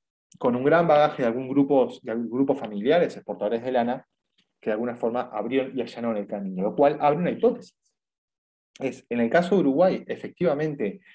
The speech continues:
los grupos comerciales fueron los que de alguna forma establecieron los primeros pasos de relacionamiento en detrimento del poder político.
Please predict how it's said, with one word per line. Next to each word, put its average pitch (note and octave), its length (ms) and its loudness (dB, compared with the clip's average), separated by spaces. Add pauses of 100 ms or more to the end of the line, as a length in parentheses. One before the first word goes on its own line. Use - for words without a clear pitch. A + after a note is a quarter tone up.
(120)
los A#2 120 -6
grupos D#3+ 280 2
comerciales C3 640 0
fueron D3 200 -2
los A2 140 -12
que A2+ 100 -10
de G#2 60 -4
alguna B2+ 240 -6
forma C#3 440 -6 (340)
establecieron A#2 800 0
los G#2+ 100 -2
primeros B2 400 -2
pasos B2+ 340 -2
de G#2 60 -10
relacionamiento F#2+ 920 -4 (160)
en A2 100 -12
detrimento A2 840 -4
del G#2+ 160 -8
poder A2+ 220 0
político. F3+ 560 -4